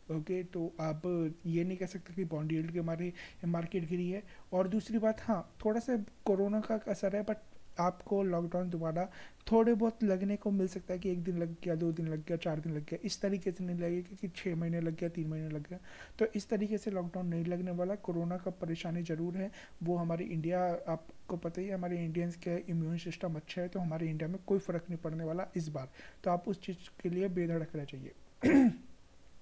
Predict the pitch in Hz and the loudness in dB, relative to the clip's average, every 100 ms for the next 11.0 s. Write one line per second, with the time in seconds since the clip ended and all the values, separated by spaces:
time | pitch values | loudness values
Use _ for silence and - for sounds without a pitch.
0 | - - - - - 214 - - 196 208 | -16 -16 -16 -6 0 0 0 -2 4 4
1 | 202 208 185 190 226 214 175 214 214 - | 4 2 2 2 2 2 4 2 2 4
2 | 214 196 - 240 175 196 - 190 185 190 | 4 4 2 0 0 -2 0 2 2 0
3 | 190 185 180 160 160 170 175 196 208 - | -2 -2 -4 -2 -2 -2 -2 -4 -6 -12
4 | - - 202 196 196 156 202 226 208 208 | -8 2 4 4 0 2 4 4 4 -2
5 | - 214 185 165 - 170 185 175 - - | 0 2 4 4 2 2 2 0 -4 -2
6 | 165 165 170 175 180 175 165 160 175 - | -2 0 0 0 0 0 0 0 -2 -4
7 | - - - 165 - 202 185 180 196 208 | -14 -8 -2 -2 0 2 4 2 2 0
8 | 170 151 180 180 202 196 180 - 151 156 | 0 0 2 2 2 0 -6 -4 -2 0
9 | 160 160 185 175 165 170 - 165 - 165 | 0 -2 -2 -4 -2 -4 -4 -6 -4 -2
10 | 151 147 156 156 - 151 147 151 170 | -2 -2 -4 -4 -4 -2 0 0 -2